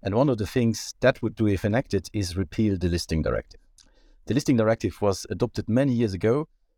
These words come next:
and provided the framework for official listing way before things like the Prospectus Directive came out.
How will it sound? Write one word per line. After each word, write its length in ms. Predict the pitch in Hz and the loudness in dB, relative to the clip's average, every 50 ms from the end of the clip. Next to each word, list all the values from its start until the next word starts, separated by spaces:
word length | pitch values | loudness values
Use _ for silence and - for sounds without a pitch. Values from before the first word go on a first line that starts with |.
| _ _ | _ _
and 180 | - 101 92 - | -6 -4 -4 -2
provided 420 | - 98 90 113 120 117 101 90 | -2 2 4 4 4 4 2 0
the 80 | - - | -4 -6
framework 460 | - - 120 120 113 107 104 - - | -2 0 0 2 2 0 -2 -4 -4
for 120 | - - - | -6 -6 -6
official 360 | - - 139 - - 110 98 | -2 -2 -2 -2 -2 -2 -2
listing 460 | 123 - - - - 104 104 104 - - _ _ _ _ _ _ _ _ _ | -2 -4 -4 -4 -4 -4 -4 -4 -6 -10 _ _ _ _ _ _ _ _ _
way 340 | - 101 127 143 143 139 131 | 0 2 2 2 2 0 -2
before 340 | 110 117 104 - - 110 98 | -2 -4 -4 0 0 0 0
things 400 | - 127 123 127 127 - - - | 0 0 0 0 -2 -2 -6 -4
like 180 | - 101 98 - | 0 0 0 0
the 80 | - - | -2 -6
Prospectus 460 | - 104 - - 120 113 - 104 90 | -8 -8 -4 -4 -4 -4 -2 -4 -4
Directive 460 | - - 98 90 92 90 - 85 80 | 0 0 2 2 2 0 -2 -6 -6
came 180 | - - 90 69 | -4 -4 -4 -4
out. 200 | - - - - | -6 -10 -14 -20